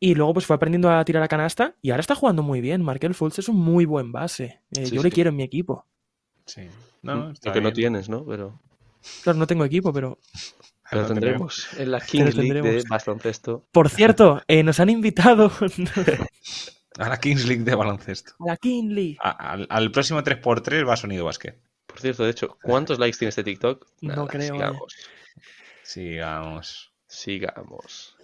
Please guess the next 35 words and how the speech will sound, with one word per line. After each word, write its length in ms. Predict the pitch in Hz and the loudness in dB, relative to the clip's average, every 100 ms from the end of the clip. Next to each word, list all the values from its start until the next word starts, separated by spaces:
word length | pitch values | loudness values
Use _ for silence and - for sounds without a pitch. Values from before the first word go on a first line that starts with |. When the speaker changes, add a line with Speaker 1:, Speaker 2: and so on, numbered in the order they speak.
| - | -4
Speaker 3:
Cero 220 | - 113 | -2 0
Speaker 1:
Es 80 | 107 | 0
que 60 | |
me, 40 | - | 0
me 60 | 202 | 4
Speaker 3:
comentarios, 320 | 117 120 - | 4 4 4
que 100 | 175 | 2
es 100 | 104 | 0
la, 100 | 104 | -2
Speaker 1:
gusta 120 | - | -4
Speaker 3:
es 100 | 113 117 | -4 -2
la 120 | 101 | -2
media. 400 | 98 104 123 147 | -2 -4 -6 -2
Speaker 2:
Aquí. 480 | 123 123 - 135 107 | 0 0 -2 -8 -8
Speaker 1:
la 220 | - 147 147 | -6 -6 -6
sangre 380 | - 156 175 175 | -6 -6 -4 -6
que 140 | 147 | -6
hay. 180 | 147 147 120 - - _ _ - | -6 -6 -10 -14 -20 _ _ -4
Speaker 2:
Ey. 220 | 131 101 _ _ _ _ _ _ _ - _ | -4 -4 _ _ _ _ _ _ _ -20 _
Ey, 160 | 139 139 | -2 4
ey, 40 | |
Speaker 1:
Vale, 200 | 156 180 | 6 6
Speaker 2:
ey. 40 | 135 | 4
Speaker 1:
o 40 | |
sea, 160 | - 165 | 2 4
Speaker 3:
A 40 | |
ver, 80 | 127 | 6
Speaker 2:
Álvaro, 200 | 143 151 | 6 8
Speaker 3:
Simón. 180 | 135 117 123 - - - | 8 6 0 -4 -16 -4
Speaker 1:
vale. 200 | 151 143 | -4 -2
Speaker 2:
<laughs> 320 | - - - | -4 -6 -2
Álvaro, 500 | 131 135 139 143 - _ _ - | 0 4 4 2 -4 _ _ -8
completamente 540 | 110 127 135 117 104 | -2 2 2 2 -2
calvo. 380 | 113 123 131 139 | 0 0 0 -4
Speaker 1:
Completamente 1120 | 147 147 143 139 147 160 196 190 185 247 269 | -4 -4 -6 -4 -2 -2 0 0 0 -2 -8